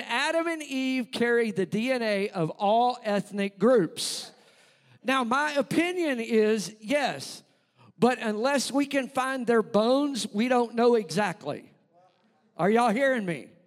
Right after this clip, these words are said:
Now, I do believe the Bible teaches that, yeah, that the D N A was carried through. But I also think this, and I want you to just think about this. It's kinda interesting because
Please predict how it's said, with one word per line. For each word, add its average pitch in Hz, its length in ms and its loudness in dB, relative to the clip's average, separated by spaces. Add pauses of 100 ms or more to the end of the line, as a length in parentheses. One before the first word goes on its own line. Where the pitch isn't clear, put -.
(560)
Now, 208 180 0
I 262 220 -2
do 285 380 2
believe 262 840 0
the 214 100 4
Bible 214 380 0
teaches 190 580 -6
that, 160 220 -4
yeah, 180 340 -2 (560)
that 185 320 -2
the 160 80 -2
D 185 200 -2
N 220 100 -2
A 196 160 0
was 190 220 0
carried 175 540 -4 (260)
through. 233 320 4 (400)
But 294 160 2
I 285 140 0
also 311 380 2
think 269 300 -2
this, 240 320 0
and 190 100 0
I - 20 4
want 220 260 0
you 220 80 -4
to 202 100 0
just 190 180 -4
think 202 160 -4
about 180 320 -2
this. 220 200 -2
It's 165 140 -6
kinda 233 300 -6
interesting 185 840 -4 (1000)
because 220 840 -2